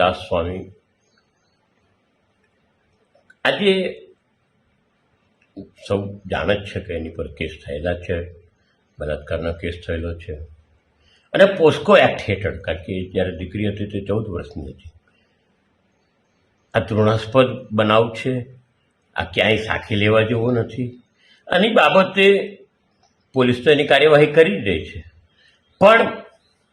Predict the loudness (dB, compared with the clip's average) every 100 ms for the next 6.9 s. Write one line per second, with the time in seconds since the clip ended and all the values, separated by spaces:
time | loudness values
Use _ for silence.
0 | _ _ _ _ _ _ _ _ _ _
1 | _ _ 0 0 0 -10 -16 -2 0 2
2 | 2 2 2 0 0 -2 -12 _ _ _
3 | _ _ _ _ _ _ _ 4 6 8
4 | 6 4 0 -10 -20 _ _ _ _ _
5 | _ _ _ _ _ _ _ _ _ 0
6 | 0 0 -4 2 4 6 6 4 0